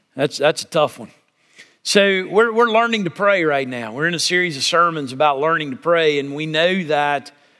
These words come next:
God has ordained that we would get things from Him through prayer. And prayer works because God answers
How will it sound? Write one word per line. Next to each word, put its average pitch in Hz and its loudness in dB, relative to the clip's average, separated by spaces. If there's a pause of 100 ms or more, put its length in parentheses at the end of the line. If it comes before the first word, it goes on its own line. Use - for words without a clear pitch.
(460)
God 180 2
has 165 -2
ordained 160 -2
that 151 -4
we 170 -2
would 156 -4
get 175 0
things 175 -2
from 170 0
Him 175 -2 (500)
through 190 2
prayer. 220 2 (880)
And 190 2
prayer 254 2
works 175 0 (800)
because 185 -2
God 196 -2 (640)
answers 165 -2